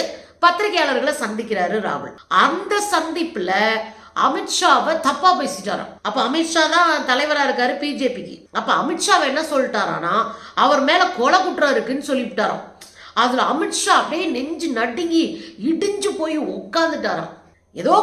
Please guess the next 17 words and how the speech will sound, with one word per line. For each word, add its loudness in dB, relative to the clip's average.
கொலையே 0
செய்யாத -2
மாதிரியும், -2
கொலை -2
குற்றவாளின்னு 0
சொல்லிட்டாரு, 0
எங்க -6
ஜி -4
பாவம், 0
ஐயோ 2
அம்மா 2
அப்படின்னு -2
வழக்கு 2
தொடுத்திருக்காருங்க. 0
நான் 2
என்ன 0
கேக்குறேன், -2